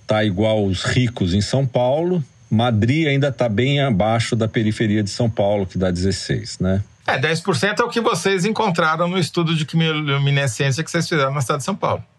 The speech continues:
Speaker 1: Exatamente, na média de São Paulo, né? Na média deu onze, nos ricos deu seis e meio e, e dezesseis, né?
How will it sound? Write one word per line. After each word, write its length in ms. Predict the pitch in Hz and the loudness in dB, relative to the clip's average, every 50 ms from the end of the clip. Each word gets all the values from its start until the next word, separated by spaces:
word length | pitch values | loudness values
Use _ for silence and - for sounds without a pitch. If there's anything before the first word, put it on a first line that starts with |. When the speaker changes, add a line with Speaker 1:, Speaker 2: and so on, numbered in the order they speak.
| _ - | _ -2
Speaker 1:
Exatamente, 540 | - 90 98 98 - 120 113 95 85 - 101 | 0 0 0 0 0 0 0 0 2 2 2
na 120 | 110 117 | 2 4
média 460 | 123 120 123 123 131 120 98 90 98 | 4 2 2 2 2 2 2 0 -2
de 80 | 82 - | -2 -2
São 200 | - - 95 85 | -2 -2 -2 -2
Paulo, 400 | - - 82 69 - - 85 85 | 0 -2 -2 -2 -4 -4 -6 -4
né? 140 | 87 92 101 | -2 0 0
Na 140 | 98 101 | 0 2
média 380 | 98 101 107 120 127 113 98 110 | 2 2 2 2 2 2 0 0
deu 220 | 98 107 110 104 | 2 2 2 2
onze, 640 | 104 107 117 127 147 170 180 160 151 175 190 196 170 - | 2 2 2 2 2 2 2 0 0 0 0 0 0 0
nos 220 | 120 107 98 - | 0 0 -2 -2
ricos 560 | - - 127 127 120 104 - - 113 104 92 87 | -2 -2 0 0 0 -2 -2 -2 -2 0 0 0
deu 640 | 87 90 101 101 98 98 95 92 87 87 87 82 90 104 | 0 0 0 0 2 2 2 0 0 0 -2 -4 -4 -6
seis 580 | - - - - 117 123 143 151 147 143 131 | -8 -6 -2 0 0 0 2 0 0 2 2
e 80 | 123 110 | 2 4
meio 680 | 110 110 110 123 131 143 147 151 151 156 156 151 151 143 | 4 4 2 2 2 0 0 0 0 0 0 -2 -2 -2
e, 360 | 135 127 - 110 - - 95 | -2 -2 -4 -4 -2 -2 -2
e 20 | 95 | 0
dezesseis, 720 | 90 92 95 107 107 104 - - 98 80 71 67 - - | 0 0 0 0 0 0 -2 -2 -2 -2 -2 -4 -6 -4
né? 200 | - 90 87 87 | -2 -2 0 -2